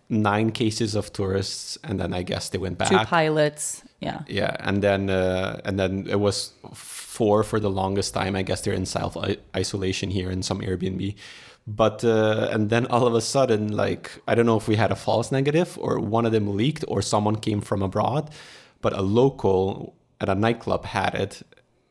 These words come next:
Speaker 1: And, uh, they, they're calling him the patient zero.
Speaker 2: That's
Speaker 1: We're
Speaker 2: so
Speaker 1: not
Speaker 2: messed up. There's no local that's patient zero 'cause Aruba was, had no cases.
Speaker 1: Yeah, but
Speaker 2: We know it's a
Speaker 1: anyway
Speaker 2: fucking tourist.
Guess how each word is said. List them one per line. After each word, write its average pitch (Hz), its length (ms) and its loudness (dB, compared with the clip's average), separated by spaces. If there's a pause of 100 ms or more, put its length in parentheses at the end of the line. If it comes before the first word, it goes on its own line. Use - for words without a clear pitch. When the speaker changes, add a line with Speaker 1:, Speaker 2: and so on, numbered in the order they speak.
Speaker 1:
And, 98 360 2
uh, 98 440 2
they, 110 160 0
they're 113 200 2
calling 101 480 4
him 95 520 0
the 101 200 -2
patient 98 420 0
zero. 95 260 2
Speaker 2:
That's 98 100 6
Speaker 1:
We're 117 100 6
Speaker 2:
so 277 120 6
Speaker 1:
not 294 80 6
Speaker 2:
messed 214 220 4
up. 143 160 2
There's 226 160 4
no 254 120 8
local 196 440 6
that's 160 180 2
patient 151 340 2
zero 135 260 2
'cause 147 160 -2
Aruba 160 440 2
was, 143 300 -2 (120)
had 151 280 0
no 147 220 6
cases. - 480 -6
Speaker 1:
Yeah, 104 260 2
but 104 120 2
Speaker 2:
We 175 100 6
know 220 200 10
it's 202 200 8
a - 40 6
Speaker 1:
anyway - 120 2
Speaker 2:
fucking 269 580 4
tourist. 185 640 4